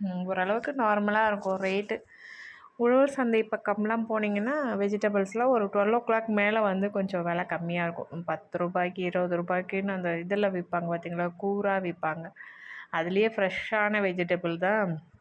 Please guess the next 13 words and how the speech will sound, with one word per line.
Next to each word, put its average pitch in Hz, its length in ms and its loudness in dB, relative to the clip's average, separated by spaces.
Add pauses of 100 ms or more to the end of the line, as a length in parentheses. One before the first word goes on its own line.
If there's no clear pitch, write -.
(640)
விப்பாங்க. 185 520 0 (800)
அப்புறம் 233 280 0
இந்த 202 180 2
சைடுல 202 320 2 (120)
நிறைய 185 320 0
நர்சரிஸ் 185 680 0
இருக்கு. 165 240 -8 (960)
அங்கெல்லாம் 185 420 -2
வந்து 185 200 -4 (180)
இந்த 175 200 -6
பிளான்ட்ஸ் 190 460 -4
வந்து, 190 180 -6 (880)
ஆ, 190 40 -2